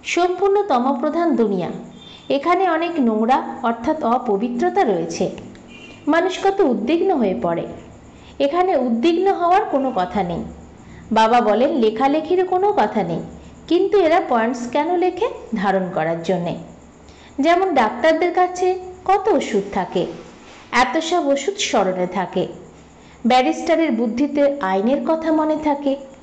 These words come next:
তোমাদের কি স্মরণ করতে হবে? একটি কথা, সে অতি সহজ। তোমরা বলো যে একমাত্র শিব বাবাকেই স্মরণ করো। ওরা বলে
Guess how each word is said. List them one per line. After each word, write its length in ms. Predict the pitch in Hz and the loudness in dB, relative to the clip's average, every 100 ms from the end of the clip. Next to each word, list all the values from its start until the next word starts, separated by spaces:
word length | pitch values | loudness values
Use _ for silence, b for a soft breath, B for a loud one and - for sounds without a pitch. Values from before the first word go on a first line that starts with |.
| B B B - | B B B 0
তোমাদের 380 | 294 359 403 403 | 2 4 2 2
কি 140 | 427 | 2
স্মরণ 360 | 415 262 202 196 | 2 0 -2 -2
করতে 260 | 190 - 233 | -4 -2 -2
হবে? 340 | 196 190 349 - | 0 0 -2 -2
একটি 320 | 226 - 226 - | -4 -4 -4 -4
কথা, 340 | 165 - - - - - | -6 -8 -10 -12 -20 -20
সে 240 | - 269 240 | -8 -2 -2
অতি 320 | 214 - 403 | -2 0 0
সহজ। 460 | - 196 170 165 - - - - - B B B - | 2 -2 -4 -6 -8 -16 -20 -20 -20 B B B -6
তোমরা 260 | 359 403 403 | 0 2 2
বলো 680 | 214 196 226 262 226 392 427 | 2 2 4 4 4 2 0
যে 60 | 254 | 0
একমাত্র 560 | 220 233 254 254 - | 0 0 -2 -2 -2
শিব 320 | 339 - 226 196 | -2 0 -2 0
বাবাকেই 460 | 220 254 277 453 | 0 0 2 0
স্মরণ 400 | 453 254 185 180 | 0 -2 -4 -4
করো। 340 | 175 175 165 - - - B B B - - | -4 -4 -4 -8 -12 -20 B B B -10 -2
ওরা 200 | 196 254 | 2 4
বলে 420 | 392 415 285 440 | 4 4 2 0